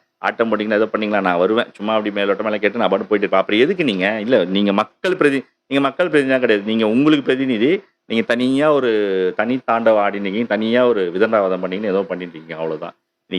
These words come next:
என்னத்த பேசுறது ரிவ்யூன்னு சொல்லிட்டு? எதை பேசுறது?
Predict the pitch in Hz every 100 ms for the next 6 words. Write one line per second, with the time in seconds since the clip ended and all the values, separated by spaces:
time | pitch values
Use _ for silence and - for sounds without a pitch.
0 | 92 131 143 127 110 - 85 87 85 85
1 | 95 92 - 80 - _ _ - 98 -
2 | - - 76